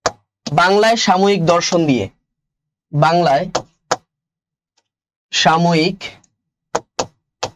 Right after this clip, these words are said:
দর্শন দিয়ে, দর্শন দিয়ে বাংলার প্রথম দর্পণে, বাংলার প্রথম দর্পণে, বাংলার প্রথম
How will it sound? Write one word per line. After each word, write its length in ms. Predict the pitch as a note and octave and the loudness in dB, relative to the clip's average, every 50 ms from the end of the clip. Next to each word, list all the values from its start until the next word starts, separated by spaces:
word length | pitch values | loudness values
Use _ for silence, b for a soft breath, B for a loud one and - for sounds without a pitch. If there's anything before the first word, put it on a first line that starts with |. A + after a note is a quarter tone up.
| _ _ _ _ - | _ _ _ _ -4
দর্শন 580 | D3 D3+ D3 E3+ E3+ F3 F3 E3+ - - G3+ G3 F#3+ F3 D3+ | -2 0 2 2 2 0 0 -2 -2 0 0 0 2 0 0
দিয়ে, 200 | D3 C#3 C3+ D3 F3+ G3 - _ _ _ - - - _ _ _ _ _ _ _ _ _ _ - - - - _ _ _ - - - - _ _ _ _ _ _ _ _ _ _ _ _ _ _ _ _ - | 0 2 0 0 -2 -4 -8 _ _ _ -14 -14 -14 _ _ _ _ _ _ _ _ _ _ -14 -12 -12 -12 _ _ _ -12 -12 -12 -12 _ _ _ _ _ _ _ _ _ _ _ _ _ _ _ _ 0
দর্শন 360 | D#3 E3+ F3 F3+ - A#3+ A3 G#3+ F#3 | 2 2 2 2 0 0 0 0 0
দিয়ে 160 | E3 D#3+ F3+ A3 A#3+ A#3+ _ - D3+ D#3 F3+ | 0 0 0 0 -2 -4 _ -4 0 2 2
বাংলার 340 | F#3 G3+ G#3 A3 A3 A3 A3 - | 2 2 2 2 0 -2 0 0
প্রথম 300 | F#3+ F#3+ F#3+ - A3 G3+ G3+ F#3 E3+ | 0 0 0 2 0 0 2 2 0
দর্পণে, 360 | D#3+ D3+ - D3+ C#3+ B2+ A2 A2+ - - - - _ _ - - _ _ _ _ _ _ _ _ - | 0 0 0 0 -2 -2 -2 -4 -8 -10 -12 -12 _ _ -16 -16 _ _ _ _ _ _ _ _ -4
বাংলার 480 | D3+ D#3+ E3 F3+ F3+ E3 D3+ D3 - A3 _ _ _ _ - - - - _ _ _ _ - - - _ _ - | -2 0 0 2 2 2 2 0 0 -4 _ _ _ _ -6 -6 -6 -8 _ _ _ _ -18 -18 -18 _ _ 0
প্রথম 360 | F3+ G3 G3+ - - A#3 A#3 A3+ A3 G3 E3 | 0 0 0 2 2 2 2 2 2 2 2
দর্পণে, 420 | E3+ E3 E3 D#3 D3+ D3 C3+ A#2 G2+ - _ _ _ _ _ _ _ _ _ _ _ _ _ _ _ _ _ _ _ _ - - - _ _ _ _ _ _ - - - _ _ _ _ _ _ _ _ _ _ _ - _ _ _ _ - - D#3 | 2 2 0 0 0 0 0 -2 -4 -8 _ _ _ _ _ _ _ _ _ _ _ _ _ _ _ _ _ _ _ _ -12 -12 -12 _ _ _ _ _ _ -16 -16 -16 _ _ _ _ _ _ _ _ _ _ _ -20 _ _ _ _ -6 -2 0
বাংলার 300 | E3 E3 F3+ F#3+ G3 G3+ G3+ G3+ | 0 2 2 0 0 0 -2 -2
প্রথম 280 | F#3+ F#3 F3+ - G#3+ G3 | -2 -2 -2 -2 -2 -2